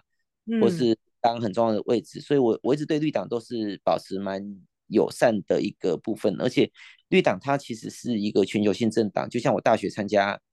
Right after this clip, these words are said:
Speaker 2: 那个学生社-，性社团I S E C 一样，因为我们I S E C其实有很多后来就成为像日本的小泉纯一郎啦，或是欧洲很多，
Speaker 1: 嗯。
Speaker 2: 呃，呃，呃，这种所谓的政治领袖，都是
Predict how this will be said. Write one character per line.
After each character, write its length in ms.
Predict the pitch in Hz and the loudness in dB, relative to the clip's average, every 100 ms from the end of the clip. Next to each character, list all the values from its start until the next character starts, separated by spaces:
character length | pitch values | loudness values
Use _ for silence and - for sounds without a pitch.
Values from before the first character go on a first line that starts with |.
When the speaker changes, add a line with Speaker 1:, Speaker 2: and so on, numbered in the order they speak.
| _ - | _ -6
Speaker 2:
那 120 | 117 | -4
个 100 | 104 | -4
学 140 | - | -4
生 160 | 92 104 | -6 -4
社-， 120 | 110 101 | -4 -6
性 220 | - - 107 | -6 -2 2
社 120 | 107 | 2
团 120 | 95 - | 2 2
I 120 | 113 | 2
S 160 | - | 2
E 40 | 104 | -4
C 120 | - | -4
一 100 | - | -4
样， 160 | 82 - | -4 0
因 120 | 202 | 4
为 60 | 208 | 4
我 60 | |
们 160 | 127 113 | 4 0
I 160 | - 180 | -2 -4
S 120 | 160 | -6
E 60 | - | -10
C 80 | 110 | -12
其 140 | 113 | -14
实 260 | - 113 113 - - _ _ | -12 -10 -10 -16 -20 _ _
有 140 | - 143 | 2 4
很 160 | 123 | 4
多 180 | 104 120 - | 4 2 2
后 140 | - 120 | 0 2
来 60 | |
就 120 | 101 110 | 2 -4
成 260 | - 92 | -6 -4
为 140 | 92 92 | -4 -2
像 300 | 131 113 101 _ _ | -2 -2 -4 _ _
日 120 | 139 | -6
本 160 | 113 95 | -2 -2
的 80 | 92 | -2
小 140 | 90 | -4
泉 160 | 85 92 | -4 -4
纯 180 | - 101 | -2 0
一 120 | 110 | 2
郎 200 | 98 80 | 0 -2
啦， 260 | 76 80 98 | -2 -2 0
或 160 | 113 | -2
是 140 | 113 - | 0 2
欧 160 | 117 | 2
洲 200 | 110 110 | 2 0
很 80 | 92 - | 0 0
多， 340 | 107 104 220 | 0 2 2
Speaker 1:
嗯。 500 | 226 196 165 151 160 _ _ _ | 0 -2 -6 -8 -12 _ _ _
Speaker 2:
呃， 80 | - 65 - _ _ | -12 -12 -16 _ _
呃， 100 | 90 87 65 | 0 0 -2
呃， 140 | - 73 | -4 -4
这 100 | - | 2
种 160 | 131 104 | 2 2
所 180 | - 101 | 2 4
谓 100 | 117 | 4
的 200 | 101 98 | 2 0
政 200 | - 143 | 0 -2
治 120 | 123 | 0
领 120 | 101 98 | -4 -4
袖， 140 | 104 | -6
都 160 | 101 | -4
是 120 | 104 | -4